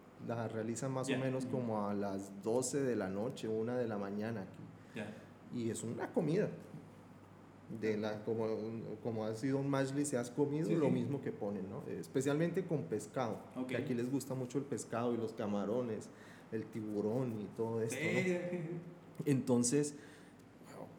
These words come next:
Speaker 1: así.
Speaker 2: Tal cual.
Speaker 1: <laughs> Y yo, bueno, eh, "No, coma, coma, coma". No, pues que no puedo, acabé también. O sea, ya había comido, ya había cenado, y aparte eso estaba así con mis tres litros de agua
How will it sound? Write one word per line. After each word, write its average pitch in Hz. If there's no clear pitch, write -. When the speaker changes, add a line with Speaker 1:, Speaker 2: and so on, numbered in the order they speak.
Speaker 1:
así. -
Speaker 2:
Tal 120
cual. 120
Speaker 1:
<laughs> -
Y 127
yo, 131
bueno, 135
eh, 113
"No, 202
coma, 247
coma, 294
coma". 226
No, 156
pues -
que 151
no 151
puedo, 160
acabé 123
también. 139
O 120
sea, 123
ya 123
había 151
comido, 135
ya 120
había 120
cenado, 117
y -
aparte 110
eso 120
estaba 123
así 123
con 110
mis 107
tres 120
litros 127
de 123
agua 113